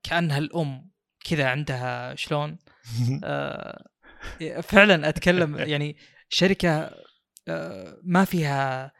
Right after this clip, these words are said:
Speaker 1: سالفة الكبر مثلًا، خلنا نقول، أو اللي يعني، آه،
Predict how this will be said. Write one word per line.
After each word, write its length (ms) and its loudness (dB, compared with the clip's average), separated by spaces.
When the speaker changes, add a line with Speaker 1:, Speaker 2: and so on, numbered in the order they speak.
Speaker 1:
سالفة 360 0
الكبر 520 -2
مثلًا، 400 -8
خلنا 260 -8
نقول، 260 -6
أو 160 2
اللي 440 -8
يعني، 680 -4
آه، 480 -10